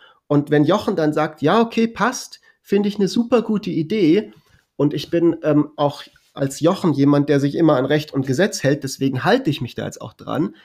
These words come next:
dann find ich als Fritz das in dem Moment blöd, wo Freddy der stärkste Spieler am Tisch ist und wo eigentlich Jochen sehen müsste, jetzt geht's tatsächlich darum,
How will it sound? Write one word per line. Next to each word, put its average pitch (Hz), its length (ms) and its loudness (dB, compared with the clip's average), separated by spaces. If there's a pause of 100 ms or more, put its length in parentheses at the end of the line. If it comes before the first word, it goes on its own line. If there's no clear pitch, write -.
(540)
dann 185 180 4
find 226 280 2
ich - 260 -4
als 160 200 -2
Fritz 262 280 0
das 180 160 0
in 160 260 -2
dem 277 220 2
Moment 117 500 2
blöd, 123 520 2 (340)
wo 147 200 2
Freddy 185 400 2
der 170 140 2
stärkste 156 460 0
Spieler 156 400 2
am - 120 -8
Tisch - 300 -8
ist - 420 -12
und 151 240 2
wo 156 180 2
eigentlich 156 640 2
Jochen 143 340 2
sehen 165 340 4
müsste, 135 640 0 (340)
jetzt 165 380 0
geht's 180 440 -2
tatsächlich 156 600 -2
darum, 147 720 4